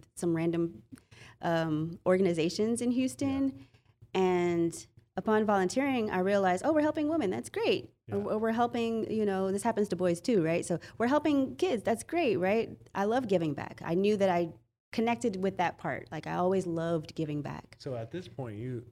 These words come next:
Speaker 2: you had not even been able to see that you were trafficked.
Speaker 1: Right.
Speaker 2: Which is crazy.
Speaker 1: I know.
Speaker 2: Yeah.
Speaker 1: It's, yeah, I just thought that I had a bad boyfriend.
Speaker 2: Yeah.
Speaker 1: And I was like, "Oh, never date anyone like him again," <laughs> you know? But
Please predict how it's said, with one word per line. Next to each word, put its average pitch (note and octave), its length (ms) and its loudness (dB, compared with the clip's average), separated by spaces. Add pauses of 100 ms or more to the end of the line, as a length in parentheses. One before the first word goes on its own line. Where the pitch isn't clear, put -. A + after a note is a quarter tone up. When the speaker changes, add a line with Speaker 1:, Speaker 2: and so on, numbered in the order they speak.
(340)
Speaker 2:
you C#3 180 -6
had A#2+ 200 -4
not A2 260 -6
even G#2 300 -6
been G2+ 140 -6
able G2+ 400 -6 (140)
to F2+ 380 -10 (360)
see A#2 380 -4
that G2+ 260 -8 (100)
you A2 200 -8
were B2 160 -2
trafficked. - 560 -10
Speaker 1:
Right. E3 300 -4 (260)
Speaker 2:
Which B2 120 -12
is A2+ 120 -8
crazy. C#3 400 -2 (160)
Speaker 1:
I F#3 140 8
know. F3+ 320 4 (100)
Speaker 2:
Yeah. B2+ 100 -2
Speaker 1:
It's, - 340 -6
yeah, F3+ 240 4
I F#3+ 60 6
just C4 200 0
thought B3 140 4
that A3 80 2
I G#3 40 2
had G3 120 2
a E3+ 40 0
bad E3 200 -2
boyfriend. D#3+ 440 -6 (200)
Speaker 2:
Yeah. G#2 180 -10 (140)
Speaker 1:
And D3 100 -8
I D3 40 -4
was D3+ 100 -4
like, C3+ 140 -4
"Oh, - 180 2 (120)
never F3+ 240 0
date G#3+ 160 0
anyone A3 280 0
like G#3 160 2
him A3 200 2
again," D3 380 4
<laughs> - 0 -
you A#3 260 12
know? A#3+ 280 10
But G3+ 380 6